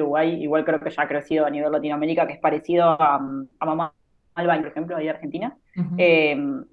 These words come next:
Speaker 1: y ella vive de, de las marcas, y vive recontra bien. Entonces, obviamente que su foco está en tener, o sea, en ir ampliando la cantidad de su comunidad, porque es lo que miran las marcas, justamente. Cada vez que una marca la, la contacta y,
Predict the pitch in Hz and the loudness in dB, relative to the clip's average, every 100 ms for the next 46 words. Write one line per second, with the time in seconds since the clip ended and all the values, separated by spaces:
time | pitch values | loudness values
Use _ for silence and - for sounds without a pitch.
0 | - 123 175 202 - 151 175 196 190 160 | -10 0 2 4 2 2 2 2 2 2
1 | 143 139 135 143 135 240 - 139 _ 147 | -2 -8 -8 -6 0 0 -2 -10 _ -6
2 | 143 165 156 151 165 156 151 160 170 190 | 0 2 2 0 -2 0 0 0 -2 -4
3 | 285 - 151 170 165 175 185 160 - 170 | -6 -6 -8 -8 -2 4 4 4 0 -4
4 | 151 151 - 175 170 180 175 156 156 160 | -6 -8 -8 -2 0 0 0 -2 -2 -2
5 | 151 156 139 151 147 151 180 175 170 170 | -4 -4 -6 -10 -6 -2 0 0 -2 -2
6 | 180 196 160 - 156 151 151 156 170 202 | 0 0 0 -2 -4 -2 0 2 4 2
7 | - _ _ _ - 160 160 165 160 156 | -2 _ _ _ -6 -4 -2 -2 -2 0
8 | 151 156 262 269 170 170 165 139 165 165 | 0 0 2 0 0 0 0 -2 -4 -4
9 | 143 139 240 - - - 147 170 165 139 | -4 -2 -2 -2 -10 -8 -4 -4 -4 -8
10 | - 143 156 165 165 160 160 165 165 156 | -4 -2 -2 -2 -4 -2 -2 0 0 2
11 | 151 139 147 151 151 175 170 226 220 160 | 0 0 -4 -4 0 0 2 0 0 -2
12 | 156 156 | -2 -2